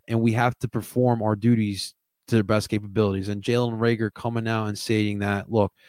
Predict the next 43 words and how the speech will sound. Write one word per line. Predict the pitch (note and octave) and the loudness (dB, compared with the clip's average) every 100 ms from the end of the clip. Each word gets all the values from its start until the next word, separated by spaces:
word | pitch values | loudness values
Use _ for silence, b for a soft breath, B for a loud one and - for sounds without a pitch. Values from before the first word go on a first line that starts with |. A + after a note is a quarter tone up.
| b b | b b
I | - | 0
like | A#2+ A#2+ C#3+ C3+ | 2 6 6 6
the | C3 | 0
fact | - C3 B2+ | 2 2 2
that | B2 A#2 | -2 -2
this | B2 - | -4 2
coaching | B2 A#2+ B2 | 2 2 -4
staff | - A#2+ A2+ | -2 -2 -2
kinda | - A#2 A#2 | -2 -4 -4
understood | - A#2 G#2+ - B2 | -4 -2 -2 2 0
where | G#2+ G2 A#2+ A#2 | 2 2 4 4
it | |
was | A2 A2 G#2+ | 4 2 2
I'm | G#2 G#2 | -2 -4
coming | A2 A#2 A2 | -4 -2 -2
from." | - A#2 A#2+ b b b - | 0 0 0 b b b -4
You | |
know, | G#2+ | 0
they, | G2+ G#2+ | 2 2
they | A2 | 0
kinda | - B2 G#2 | 0 0 0
leveled | G2 G#2+ A2+ A#2 | 0 2 2 2
with | A#2+ - | 2 0
me, | B2 B2 - _ _ | -4 -4 -8 _ _
but | A2 - | -4 0
they | G#2+ | 2
held | A2+ A#2 A2 | 4 4 2
me | G#2 | -4
accountable. | - A2+ G#2+ F#2 G#2 - _ _ _ - | -2 -2 0 -2 -12 -20 _ _ _ -2
And, | C#3+ | 2
and | D#3 D3 D3 C#3 | 2 2 -2 -2
that | F3+ | 2
does | G3 D#3 | 2 2
question | - E3+ - D3+ | 2 2 2 0
me | |
a | D3 | 2
little | C#3+ C3+ | 4 4
bit | C3+ | 2
too. | - F#3 D#3+ A2+ | 0 2 4 4
Like, | G#2 G#2 - - | 2 0 -4 -4
are | A#2 A#2+ | 2 4
you | B2+ | 2
not | C3 C3 | 0 -2